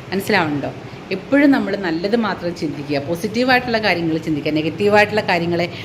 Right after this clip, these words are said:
ഒരു സൈഡിലേക്ക് നമ്മൾ മാറ്റി നിർത്തുക. ഞാനൊരു കാര്യം പറയട്ടെ, നമ്മൾ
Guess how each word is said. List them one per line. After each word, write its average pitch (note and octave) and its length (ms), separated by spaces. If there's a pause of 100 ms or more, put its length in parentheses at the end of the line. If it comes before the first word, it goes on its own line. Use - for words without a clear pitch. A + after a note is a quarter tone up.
(140)
ഒരു F#3 120
സൈഡിലേക്ക് F3+ 600
നമ്മൾ D#3+ 260
മാറ്റി D3 320
നിർത്തുക. C3 360 (360)
ഞാനൊരു C#4 220
കാര്യം F#3+ 200
പറയട്ടെ, D#3 280
നമ്മൾ A3 360